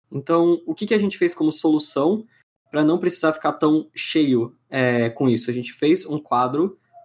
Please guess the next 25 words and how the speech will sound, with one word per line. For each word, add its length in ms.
menor, 420
que 140
era 60
uma 80
ideia 220
que 100
tavam 180
falando. 360
Já 120
tavam 220
pedindo 340
pra 120
gente 180
cobrir 220
notícias, 600
e 60
a 40
gente 140
falou, 340
"Tá, 340
é 120
um, 160
é 40
uma 80
possibilidade." 760